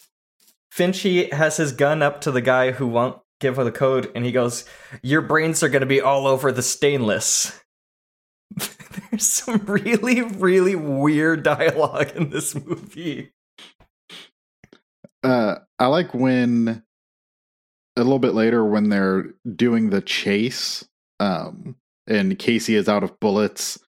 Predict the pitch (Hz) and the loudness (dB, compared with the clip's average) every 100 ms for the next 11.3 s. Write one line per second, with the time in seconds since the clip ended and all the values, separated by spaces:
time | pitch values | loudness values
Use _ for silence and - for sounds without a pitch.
0 | - - - 110 101 87 113 101 - 101 | -20 -20 -4 0 0 2 0 0 0 -2
1 | 95 - 113 101 - 113 110 92 101 104 | -2 0 2 2 0 0 2 0 0 2
2 | 113 107 117 117 120 - - - 120 123 | 0 2 2 0 -2 -6 -16 -8 0 2
3 | 123 113 117 117 120 117 127 120 - - | 4 4 2 2 2 4 2 -2 -6 -2
4 | 110 107 107 120 110 107 101 - 95 95 | 0 2 2 2 2 2 0 2 2 2
5 | 110 120 131 135 - - - - 932 - | 2 0 -2 -4 -8 -8 -6 -6 -8 -12
6 | - _ - 165 156 160 - 135 131 143 | -18 _ -2 0 2 0 2 -2 2 2
7 | 123 131 - - 147 143 143 123 - 151 | 2 0 -8 -2 0 2 2 0 0 0
8 | - 127 127 123 123 120 113 110 113 110 | 0 2 4 4 2 2 2 4 2 0
9 | 110 _ - - 98 - 143 107 101 98 | -2 _ -20 -20 -18 -4 0 2 2 0
10 | 95 _ _ - 107 110 117 113 113 104 | -2 _ _ -18 -4 0 2 2 2 2
11 | 104 - | -2 -8